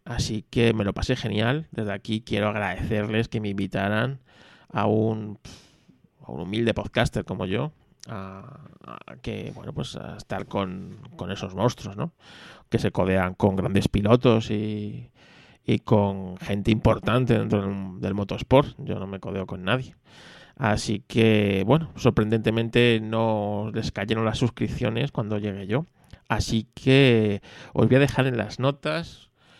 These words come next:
el vídeo para que, bueno, el, o el podcast de Ivos, que ya lo han, ya lo han, ya lo han subido. Bueno, en las notas os voy a dejar tanto el Ivox de,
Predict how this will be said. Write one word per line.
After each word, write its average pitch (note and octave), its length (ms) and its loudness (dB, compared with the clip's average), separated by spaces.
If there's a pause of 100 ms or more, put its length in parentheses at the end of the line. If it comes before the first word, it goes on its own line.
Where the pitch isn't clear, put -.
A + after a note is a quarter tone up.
(240)
el G2+ 240 -2
vídeo A#2 680 6
para G2+ 300 -2
que, G2+ 800 -2
bueno, A2+ 340 0
el, F2+ 420 -10
o D2 120 -4
el F#2 100 -2
podcast A#2 420 2
de G2+ 80 0
Ivos, G2 360 2
que G#2 120 -14
ya G2 100 -6
lo G2+ 80 -4
han, F#2 140 -8 (280)
ya F#2 120 -4
lo F#2 160 0
han, F2+ 360 -12 (380)
ya - 80 2
lo C3 40 6
han B2+ 60 6
subido. G#2+ 220 6
Bueno, G2 140 2
en E2+ 60 -6
las G2+ 120 -2
notas C#3 220 0
os - 20 0
voy B2+ 80 2
a B2 40 2
dejar - 340 -2
tanto G2 320 -2
el F#2+ 100 2
Ivox C#3 440 4 (540)
de, G2+ 680 -4